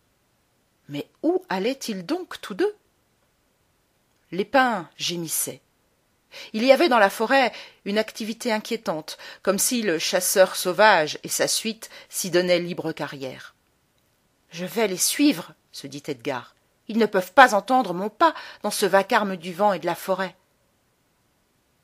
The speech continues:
Et tandis qu'il descendait la pente de la route large et claire, lui, les dominant et caché dans le bois, les suivait en se glissant d'un arbre à l'autre,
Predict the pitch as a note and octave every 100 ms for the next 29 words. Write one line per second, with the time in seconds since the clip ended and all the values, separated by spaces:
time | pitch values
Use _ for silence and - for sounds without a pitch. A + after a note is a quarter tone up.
0 | - - - - A3 F4+ G4 F4 - D3
1 | C3+ A3 A#3+ A3+ A3 A3+ E3+ C#3+ - G#3
2 | E3 - - D3 D3+ D3+ F3 - - D#3
3 | F#3+ D#3+ - C3 - B3 E4 - - -
4 | - - E3 A3+ D#4 _ _ _ _ D3+
5 | C#3+ A3+ A3 A3+ G3+ C3 _ C#3+ - F#3+
6 | - A3 D3 C3+ B2+ F3+ A#3+ - - -
7 | - - - A#3 - C#4 B3 A#3+ B3 F#3
8 | - E3 D#3 F#3+ - G#3 G#3 C#3+ D#3 F#3+
9 | F3+ C#3 C#3 C3+ F3 - -